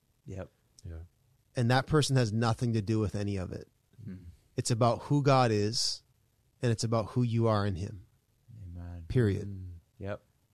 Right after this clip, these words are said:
Speaker 3: Whether they ever reciprocate it, whether they ever get healing or help, or whether they ever know what they did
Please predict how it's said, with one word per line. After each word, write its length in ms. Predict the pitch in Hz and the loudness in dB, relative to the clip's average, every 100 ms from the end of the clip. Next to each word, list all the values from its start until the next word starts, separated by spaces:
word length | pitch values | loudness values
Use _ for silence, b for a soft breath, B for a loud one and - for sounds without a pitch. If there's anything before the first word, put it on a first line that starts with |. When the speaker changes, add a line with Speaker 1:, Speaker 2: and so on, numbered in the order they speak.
| _ _ | _ _
Speaker 3:
Whether 560 | 110 104 135 131 143 135 | -8 4 6 8 8 6
they 520 | 123 127 139 143 139 | 6 6 6 4 2
ever 460 | 131 131 123 139 135 | 2 2 4 4 4
reciprocate 880 | 117 110 - 151 - 139 - 147 147 | 2 2 2 2 0 -4 0 2 2
it, 220 | 147 - | 0 -2
whether 320 | 120 120 117 | -2 0 2
they 260 | 117 120 123 | 2 2 2
ever 260 | 123 117 104 | 2 2 2
get 240 | 113 107 | 0 -2
healing 480 | 87 117 123 120 113 | 0 2 2 2 0
or 120 | 101 | 0
help, 420 | 101 117 120 - | 2 2 0 -2
or 100 | 101 | 0
whether 260 | 104 107 113 | 0 2 2
they 220 | 113 113 | 4 4
ever 240 | 117 113 110 | 2 2 2
know 200 | 110 127 | 4 4
what 220 | 139 139 | 4 4
they 140 | 139 | 2
did 420 | 131 143 143 139 | 4 4 4 2